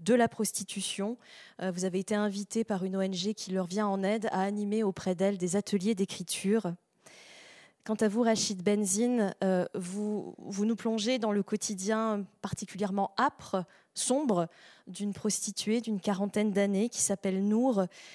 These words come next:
et qui, depuis sa position marginale et dominée dans la société,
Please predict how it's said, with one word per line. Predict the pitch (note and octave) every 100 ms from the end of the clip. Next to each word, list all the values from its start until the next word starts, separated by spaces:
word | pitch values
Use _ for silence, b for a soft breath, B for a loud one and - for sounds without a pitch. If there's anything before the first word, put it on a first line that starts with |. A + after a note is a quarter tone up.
| B B
et | -
qui, | - G#3
depuis | G3+ G3 A3+ A#3+
sa | G#3+
position | F#3 G#3 F#3 F#3+ - G#3+
marginale | G#3+ G#3 F#3+ F3 F3+ F#3+ F3+ G3 G3+ A3+
et | G#3
dominée | F#3 G3 G3+ A3+
dans | G3+
la | F#3
société, | - G3 - F#3+ G#3+ A#3